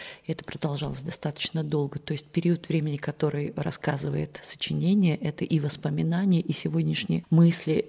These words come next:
Чарльза Энтони и Эрика о Джулии. Поэтому это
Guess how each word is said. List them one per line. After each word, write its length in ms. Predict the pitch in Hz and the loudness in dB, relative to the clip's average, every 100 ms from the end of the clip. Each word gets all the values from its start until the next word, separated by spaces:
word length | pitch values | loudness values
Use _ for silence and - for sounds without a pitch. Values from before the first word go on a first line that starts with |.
| - | -6
Чарльза 400 | - 151 147 147 - | -6 -4 -2 -4 -2
Энтони 360 | 156 - 143 147 | -2 0 -2 0
и 280 | 156 - | -4 -2
Эрика 340 | 156 156 - 139 | -2 -2 -4 -6
о 20 | 135 | -4
Джулии. 540 | - 143 143 143 143 _ - | -6 -4 -4 -4 -6 _ -4
Поэтому 580 | 160 - 156 151 151 - | -4 -2 -2 -2 -4 -4
это 380 | 160 - 151 | -8 -4 -6